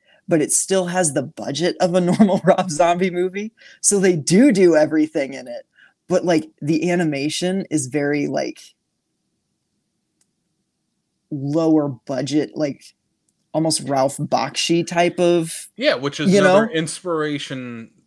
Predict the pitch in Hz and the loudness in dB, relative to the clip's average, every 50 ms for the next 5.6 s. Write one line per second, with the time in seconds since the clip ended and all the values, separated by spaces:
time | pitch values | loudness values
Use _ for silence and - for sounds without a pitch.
0 | _ _ - 139 139 131 156 175 208 175 240 254 208 151 120 90 110 113 107 110 | _ _ -10 -10 -8 -6 -2 0 4 6 6 6 6 4 2 -2 -8 -12 -12 -12
1 | 110 113 120 117 113 113 117 107 104 113 123 - 113 120 120 120 120 120 113 - | -12 -10 -10 -10 -12 -14 -18 -20 -18 -20 -18 -16 -16 -14 -14 -12 -14 -14 -14 -14
2 | - 117 110 110 107 - - 110 104 - 104 95 98 92 92 92 92 95 95 101 | -10 -8 -8 -8 -8 -12 -14 -18 -18 -18 -20 -20 -18 -18 -18 -18 -18 -16 -12 -8
3 | 104 101 98 - - _ _ _ - 98 98 98 - - - 104 95 95 92 87 | -8 -8 -8 -10 -18 _ _ _ -12 -12 -10 -12 -12 -14 -14 -14 -16 -18 -18 -20
4 | 90 90 _ _ _ _ _ _ _ _ - 139 127 170 160 160 135 113 - 110 | -20 -20 _ _ _ _ _ _ _ _ -8 -4 -2 2 2 2 2 0 -2 -6
5 | 101 98 98 98 95 - - 95 87 87 82 | -8 -8 -8 -10 -12 -14 -16 -18 -18 -20 -20